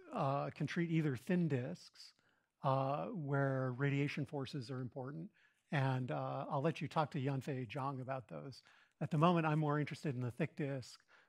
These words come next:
very sub-Eddington models, uh,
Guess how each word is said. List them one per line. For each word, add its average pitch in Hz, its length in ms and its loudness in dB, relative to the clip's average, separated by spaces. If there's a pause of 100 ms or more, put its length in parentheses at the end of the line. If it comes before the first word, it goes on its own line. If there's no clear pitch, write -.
(140)
very 143 320 2
sub-Eddington 139 680 0
models, 127 560 -10 (600)
uh, 131 460 -2